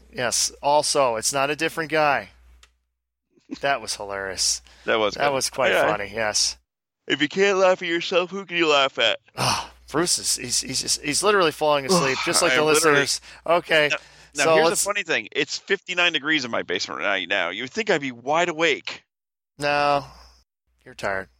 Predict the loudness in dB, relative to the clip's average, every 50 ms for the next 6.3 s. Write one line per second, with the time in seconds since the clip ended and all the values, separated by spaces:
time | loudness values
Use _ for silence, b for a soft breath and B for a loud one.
0 | _ _ _ _ _ _ _ _ _ _ _ _ _ -14 -8 -4 -4 -2 0 -2
1 | -2 -2 -2 -2 -2 -4 -4 -6 -12 -20 -20 _ _ _ _ _ _ _ _ _
2 | _ _ _ -6 -4 -2 -2 -2 -4 -6 -8 -10 -10 -6 -4 -2 -2 -2 -4 -8
3 | _ _ _ _ _ _ _ -4 -4 -2 -2 -4 -8 -12 -18 -18 -20 -20 -20 -20
4 | -20 _ _ -16 -14 -14 -14 -14 -18 -20 _ -6 -2 0 2 4 4 4 2 2
5 | 0 -2 -2 0 0 0 0 0 0 -2 -2 0 4 4 6 6 6 6 6 4
6 | 4 2 0 0 0 -2